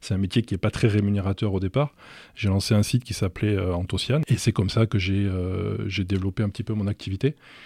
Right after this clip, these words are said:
Et donc, on passe des heures sur le terrain à apprendre à écouter les vigneronnes, à écouter les vignerons et à essayer de comprendre un petit peu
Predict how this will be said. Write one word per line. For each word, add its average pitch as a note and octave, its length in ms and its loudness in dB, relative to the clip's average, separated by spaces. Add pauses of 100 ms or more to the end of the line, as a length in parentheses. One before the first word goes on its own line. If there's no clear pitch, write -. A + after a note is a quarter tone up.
(160)
Et F#2+ 80 -6
donc, G#2+ 260 -2
on G2+ 80 -2
passe G2+ 260 -2
des F#2+ 260 0
heures G2+ 400 -6
sur - 200 -6
le G2 100 -2
terrain G2 400 -6 (280)
à G#2 120 0
apprendre A2 460 -2 (100)
à G2+ 140 0
écouter A2 320 2
les G#2+ 80 6
vigneronnes, G2+ 540 0 (200)
à G#2 100 2
écouter G#2 300 2
les G#2+ 100 6
vignerons G2 440 -2 (320)
et G#2+ 80 -2
à A2 60 4
essayer A#2 220 4
de B2 60 -4
comprendre A2+ 420 -2
un G2+ 40 0
petit F#2 160 -6
peu C#3 180 -2